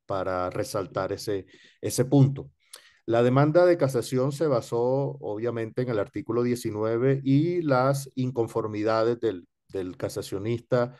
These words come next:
eh, con relación a la interpretación que dio el tribunal al respecto. Eh, básicamente, quisiera resaltar dos y, y, por supuesto, doctor Marco, ni me ha faltado, usted es el,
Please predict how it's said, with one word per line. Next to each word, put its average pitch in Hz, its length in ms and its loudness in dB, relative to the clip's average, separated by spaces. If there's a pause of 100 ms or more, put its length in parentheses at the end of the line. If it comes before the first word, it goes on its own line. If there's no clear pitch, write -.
(280)
eh, 98 300 -2
con 117 300 2
relación 110 720 -2
a 117 420 0
la 113 160 2
interpretación 104 720 -6
que 107 140 -2
dio 107 420 -2
el 110 200 -4
tribunal 101 720 -2
al 107 140 -6
respecto. - 720 -2 (720)
Eh, 110 600 2 (200)
básicamente, 127 1300 0
quisiera 107 380 -4
resaltar 98 560 -4
dos 117 300 2
y, 104 240 -6
y, 98 100 -12
por 90 220 -12
supuesto, 98 400 -6
doctor 104 260 -4
Marco, 104 320 -4
ni 98 100 -8
me 92 100 -10
ha 92 40 -10
faltado, 101 460 -4
usted 101 200 -8
es 98 80 -8
el, 101 240 -8